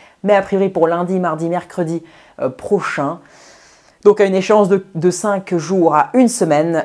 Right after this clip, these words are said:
la, les dorsales anticycloniques pourraient donc gagner le pays, euh, pour donner douceur et un temps plus sec et plus stable,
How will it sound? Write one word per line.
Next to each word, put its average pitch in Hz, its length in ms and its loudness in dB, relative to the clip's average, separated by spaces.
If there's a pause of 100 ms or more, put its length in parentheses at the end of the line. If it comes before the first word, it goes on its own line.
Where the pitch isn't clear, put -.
la, 180 680 2
les 165 100 2
dorsales 190 560 2
anticycloniques 185 720 -4
pourraient 151 220 -2
donc 156 120 0
gagner 160 320 2
le 208 220 4
pays, 160 540 0 (160)
euh, 135 80 0
pour 190 260 0
donner 170 240 0
douceur 185 600 0 (400)
et 415 200 8
un 185 120 0
temps 247 440 2
plus 233 180 -2
sec 254 360 2
et 202 80 2
plus 190 160 -2
stable, 185 380 0